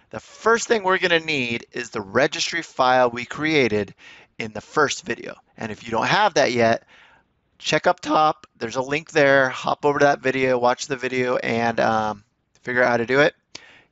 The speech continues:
Get it over here, or over here. Get it wherever you need it, and continue watching the video. So now that we have the registry key, the, uh, second thing we're gonna need to do is gonna be to create a batch file.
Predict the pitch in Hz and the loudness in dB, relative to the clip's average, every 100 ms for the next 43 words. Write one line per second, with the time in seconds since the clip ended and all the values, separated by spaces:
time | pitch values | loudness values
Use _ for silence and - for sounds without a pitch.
0 | - 120 117 127 135 135 139 139 120 107 | -4 -2 0 0 0 0 2 2 0 -2
1 | - _ 117 107 101 104 - - _ 139 | -6 _ -10 -8 -8 -10 -14 -20 _ 0
2 | 131 - _ _ _ 127 113 139 160 151 | 2 0 _ _ _ -4 0 2 2 2
3 | 160 175 - _ _ - 131 131 127 123 | 2 2 0 _ _ -4 0 2 2 -2
4 | - _ _ _ - 120 151 131 120 113 | -10 _ _ _ -12 -8 -6 -2 -2 -2
5 | 117 107 104 - - _ _ _ _ - | -6 -6 -6 -8 -12 _ _ _ _ -14
6 | - 139 139 139 131 127 123 110 147 202 | -4 2 4 4 2 2 2 4 2 2
7 | 190 147 113 - 110 117 170 - - - | -2 -8 -8 -6 -4 -4 -6 -14 -18 -18
8 | - - _ _ _ 120 135 135 131 123 | -20 -20 _ _ _ -4 0 2 4 4
9 | 123 - 233 302 196 156 147 139 139 127 | 2 0 -2 -2 -2 0 0 0 -2 -6
10 | 117 127 135 127 - 131 127 110 123 123 | -4 -2 -2 -4 -4 -4 -4 -6 -10 -10
11 | - 123 - 113 117 110 110 - - 107 | -12 -12 -12 -8 -2 0 0 -2 -6 -6
12 | - 101 98 - - 92 92 - - | -2 -2 -2 -6 -6 -2 -2 -4 -10